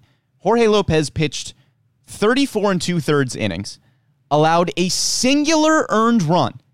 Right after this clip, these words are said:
a singular extra base hit. He allowed one triple over that stretch.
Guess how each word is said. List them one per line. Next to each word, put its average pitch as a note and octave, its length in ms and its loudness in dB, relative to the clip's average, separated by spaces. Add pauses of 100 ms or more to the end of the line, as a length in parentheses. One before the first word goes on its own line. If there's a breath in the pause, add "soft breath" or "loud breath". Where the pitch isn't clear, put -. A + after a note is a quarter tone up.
(580)
a A3 160 2
singular D#4 960 0
extra B3 400 -2
base A3+ 320 0
hit. F#3+ 240 0
He F#3 160 -4
allowed F#3 500 2
one D3+ 460 0
triple A3+ 500 -2 (460)
over D3+ 220 2
that G#2 200 0
stretch. - 480 -8